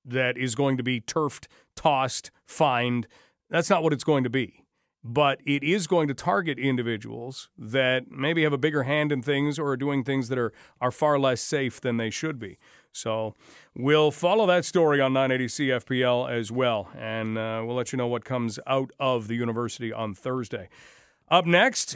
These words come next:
we are going to be talking with Gordon Miller. He's an ecologist, he's an environmental policy analyst, and he is the former environmental commissioner of Ontario. And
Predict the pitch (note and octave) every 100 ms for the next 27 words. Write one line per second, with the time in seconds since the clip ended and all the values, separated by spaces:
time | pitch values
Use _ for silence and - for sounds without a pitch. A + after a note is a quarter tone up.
0 | - D#3+ E3 A3 A3 F#3+ A3+ G#3+ F#3+ G3
1 | F#3+ F#3 E3 C#3 F#3 F3 E3 D#3 A#2 C#3
2 | C#3 C#3+ D#3+ F3+ A3 G3+ A#3 - - D3+
3 | D3+ C#3+ B2+ F3 A3 G#3 E3+ - F3+ F#3+
4 | - D3 D#3 D#3+ E3 F3 - - D3+ D3
5 | D3 C3 E3 D3+ D3+ D3 C3 - D3 C#3
6 | - F#3 A3+ A#3 A3+ E3 C#3+ D3 F#3 G#3
7 | F#3+ F3 - E3 D#3+ F#3+ E3 C#3+ B2+ -
8 | - - - D#3 E3 E3 D#3+ D3+ D3 C#3
9 | - E3 C#3+ A2 F#2+ B2 _ _ _ _
10 | _ B2 C3+ C3+ C3+ C3+